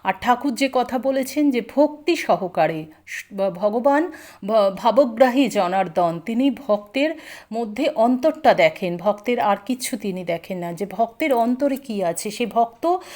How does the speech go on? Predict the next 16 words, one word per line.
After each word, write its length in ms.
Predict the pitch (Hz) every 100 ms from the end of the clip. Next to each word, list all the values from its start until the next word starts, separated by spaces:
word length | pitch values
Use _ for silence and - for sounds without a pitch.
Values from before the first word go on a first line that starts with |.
| - -
প্রকৃত 300 | 302 320 381
কী 240 | 311 302
চাইছে, 680 | 294 233 190 190 - 156 151 - _ _ _ -
আমাকে 320 | 196 220 269
ভালোবেসে 680 | 196 208 220 226 254 - 233
আমার 260 | 208 247
প্রতি 260 | 247 262 285
টান 380 | 277 220 262 285
তার 200 | 226 202
কতটা 400 | 180 185 180 160
আছে। 380 | 156 - 165 160 - - -
ওই 140 | 320
যে 140 | 277 330
বৃদ্ধা 560 | 254 302 302 - 330
মা 420 | 269 247 254 190 - -
সব 320 | - - 277